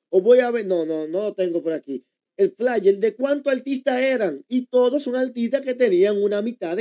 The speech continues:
con el Bori. ¿Y dónde están esos artistas hoy en día? El único que ha tenido la galla de decir que soy amigo del Bori,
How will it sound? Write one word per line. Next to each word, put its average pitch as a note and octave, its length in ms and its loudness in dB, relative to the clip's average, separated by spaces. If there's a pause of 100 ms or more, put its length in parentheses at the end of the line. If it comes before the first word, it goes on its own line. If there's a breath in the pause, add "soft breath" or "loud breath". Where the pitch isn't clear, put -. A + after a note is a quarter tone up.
con A3 160 -6
el A#3 100 -2
Bori. C4 640 6
¿Y D#3+ 100 -4
dónde F3+ 160 -2
están G#3 180 -6
esos G#3 200 -6
artistas G#3 320 -6
hoy G#3 60 2
en G#3 120 -2
día? B3 260 -10 (300)
El G#3 180 0
único D4 320 0
que C#4 80 0
ha C4 80 -2
tenido B3 320 -2
la G#3 140 0
galla G3 420 -2
de E3+ 140 -2
decir F#3+ 320 -6
que E3 100 -6
soy G3 240 2
amigo G3+ 360 0
del F#3 140 -2
Bori, E3 380 -2